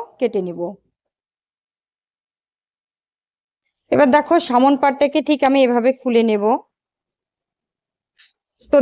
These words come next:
দেখো, এই যে ছয় ইঞ্চি আমি কেটে নিয়েছি, এখানে কিন্তু আমি সোজা পট্টি লাগিয়ে নিব। তার জন্য আমি একটি, তো তার জন্য কিন্তু আমি এভাবে কাটিং লাগিয়ে নিব। তো ঠিক এইভাবেই তোমরাও কাট লাগিয়ে নেবে। তাহলে কি হবে, এই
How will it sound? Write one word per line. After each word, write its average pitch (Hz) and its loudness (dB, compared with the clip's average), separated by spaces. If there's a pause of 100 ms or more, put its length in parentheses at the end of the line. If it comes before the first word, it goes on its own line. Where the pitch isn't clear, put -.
দেখো, 262 0 (200)
এই 320 6
যে 311 2
ছয় 247 0
ইঞ্চি 277 -2
আমি 285 2
কেটে 254 0
নিয়েছি, 247 -2 (160)
এখানে 233 -2
কিন্তু 247 -2
আমি 254 0 (100)
সোজা 233 0 (100)
পট্টি 220 -2
লাগিয়ে 214 -2
নিব। 214 -4 (160)
তার 190 0
জন্য 220 -4 (120)
আমি 254 -2
একটি, 311 -6 (800)
তো 262 2 (120)
তার 220 2
জন্য 262 0 (100)
কিন্তু 277 -2
আমি 285 -2 (120)
এভাবে 226 0 (220)
কাটিং 220 -2
লাগিয়ে 180 -4
নিব। 175 -8 (1000)
তো - -2 (120)
ঠিক 277 -4 (100)
এইভাবেই 240 0
তোমরাও 240 0 (220)
কাট 190 -2
লাগিয়ে 180 -4
নেবে। 175 -6 (720)
তাহলে 226 0
কি 247 -4
হবে, 254 2 (140)
এই 220 4